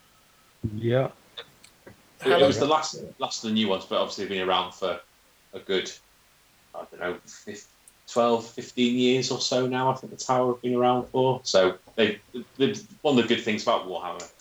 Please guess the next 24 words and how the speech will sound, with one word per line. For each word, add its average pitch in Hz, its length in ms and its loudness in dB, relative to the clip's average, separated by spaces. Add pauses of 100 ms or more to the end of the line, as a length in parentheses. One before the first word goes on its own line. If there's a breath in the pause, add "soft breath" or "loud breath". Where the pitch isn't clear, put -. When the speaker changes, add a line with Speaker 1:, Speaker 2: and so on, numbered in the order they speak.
Speaker 2:
and - 120 -14
forty - 340 -14
K 90 240 -4
in 85 60 -14
the 87 80 -16
background 87 540 -4
is 87 200 0
that 90 260 2 (460)
the 101 80 -10
Tau, 98 420 2 (240)
with 107 140 -4
every 98 260 0
edition 95 440 -6
changed - 560 -12
and 87 100 -10
every 87 180 -6
new 90 220 -8
codex, - 500 -8
they 92 100 2
did - 160 2
actually 92 300 -2
expand 90 460 -4 (140)
the, 87 200 -6 (720)
um, 87 200 -8